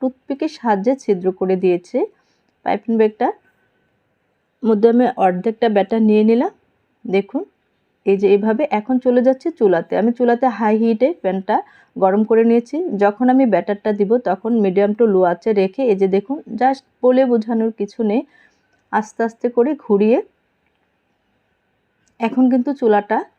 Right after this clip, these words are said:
মানে medium to low আঁচে আছে। আপনারা আপনাদের মতো ডিজাইন করে নিতে পারেন। আমি কিন্তু ডিজাইন তেমন পারি না, জিগজ্যাগ করে নিলাম। এখন একটু বাড়িয়ে দিচ্ছি চুলাটা, যাতে নিচে দিয়ে হালকা একটু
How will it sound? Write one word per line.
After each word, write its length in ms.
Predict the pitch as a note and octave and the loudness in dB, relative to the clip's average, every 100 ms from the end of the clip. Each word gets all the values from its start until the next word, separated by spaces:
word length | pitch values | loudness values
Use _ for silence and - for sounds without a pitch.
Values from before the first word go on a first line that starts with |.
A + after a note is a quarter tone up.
| _ A3 | _ -2
মানে 140 | A#3+ | 2
medium 360 | A#3+ G3+ A3 A3 | 4 4 4 2
to 120 | C4 A#3+ | 0 2
low 120 | F#3+ | 4
আঁচে 300 | E3 E3 F#3 | 2 0 0
আছে। 380 | E3 E3+ - D#4+ _ _ _ - | -2 -2 -6 -8 _ _ _ -6
আপনারা 380 | G#3 G#3+ B3 B3+ | -6 -2 0 2
আপনাদের 380 | A3+ G#3+ G#3+ A3+ | 2 0 2 2
মতো 220 | A3+ B3+ | 2 0
ডিজাইন 360 | G3+ F#3+ G3+ G#3+ | 0 2 2 2
করে 180 | A3 | 2
নিতে 280 | A3 G#3 A3+ | 2 0 -2
পারেন। 200 | A3 B3+ B3 | -2 -4 -4
আমি 220 | G3 A3+ | -4 -2
কিন্তু 260 | C4 C4 B3+ | -4 -4 0
ডিজাইন 360 | G3 G3 G#3+ | 0 2 0
তেমন 260 | A3 A3 A#3 | 0 -2 -2
পারি 280 | A#3 A3 A#3+ | 0 0 0
না, 120 | F#4+ | 2
জিগজ্যাগ 460 | G3+ G3+ F#3 A#3 A#3+ - | 2 0 0 -4 -4 0
করে 200 | A3 A#3 | 2 4
নিলাম। 300 | A#3+ D4 - _ _ - _ _ | 2 0 -4 _ _ -20 _ _
এখন 380 | A#3 A#3 D4 F4+ _ _ - | -6 -4 -4 -6 _ _ -6
একটু 460 | C4+ D4+ _ - E4+ | -4 -4 _ -2 2
বাড়িয়ে 300 | B3+ A3 A3+ | 4 4 2
দিচ্ছি 580 | A3+ A3+ _ _ C4 B3+ | 0 -2 _ _ -8 -2
চুলাটা, 440 | A3+ A3 A3 E4+ - _ - | 2 2 2 -2 -4 _ -10
যাতে 460 | G3+ G#3+ G#3 A#3+ D4+ _ _ - | -2 -2 0 -2 -2 _ _ -4
নিচে 260 | A3 A3+ | -2 -2
দিয়ে 180 | G#3+ A#3+ | 0 0
হালকা 380 | G#3 G#3 G#3+ A3+ | 2 0 0 -2
একটু 360 | A3 A3 C4 | -2 -2 -4